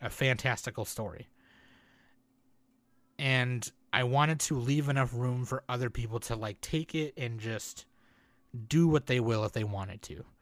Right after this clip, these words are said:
And maybe he just meant fan fiction people or people who licensed it or whatever. I don't fucking know. But, like, it just kinda seems like he doesn't fucking care. And if the man himself doesn't fucking care, you kinda look ridiculous getting mad over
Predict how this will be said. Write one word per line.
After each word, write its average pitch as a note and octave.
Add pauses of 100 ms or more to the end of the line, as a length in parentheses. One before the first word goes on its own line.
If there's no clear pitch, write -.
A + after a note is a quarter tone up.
(680)
And C3+
maybe E3
he G3+
just D#3+
meant A#2+
fan B2
fiction D3+
people D#3+
or A2+
people B2
who A2+ (800)
licensed C3
it D3
or G2
whatever. C3
I F#3
don't G#3
fucking A2+
know. C3
But, D3+
like, C#3+ (520)
it D#3+
just F3
kinda F#3+
seems D3+
like B2+
he C#3
doesn't A2+
fucking A2
care. G2+
And C3
if C3
the -
man F3
himself C3+
doesn't B2
fucking A#2+
care, B2 (320)
you C3+
kinda C3+
look B2+
ridiculous A2
getting G#2
mad G2+
over G2+